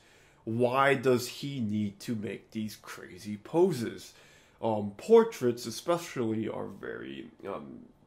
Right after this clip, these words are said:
tend to be very static. It, it doesn't need to be dynamic, and in a way, you're still capturing the essence of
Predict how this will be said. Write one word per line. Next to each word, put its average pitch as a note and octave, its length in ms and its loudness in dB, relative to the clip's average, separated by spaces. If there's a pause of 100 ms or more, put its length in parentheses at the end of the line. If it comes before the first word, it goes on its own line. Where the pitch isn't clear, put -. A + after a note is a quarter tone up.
(160)
tend A#2+ 260 0
to - 60 -14
be G#2+ 100 -4
very G2+ 220 -6
static. D3+ 680 -2
It, A2 220 -4
it A2+ 120 -8
doesn't C#3 340 0
need G3+ 280 2
to G#3 100 -4
be A#2+ 160 2
dynamic, D2+ 640 -6 (420)
and A2+ 400 0 (500)
in C3 140 2
a C3 80 4
way, C#3 300 4
you're A#2+ 240 2
still D#3 400 0
capturing A#2+ 640 -4
the G2+ 160 -8 (100)
essence A2 600 -10
of G2 320 -8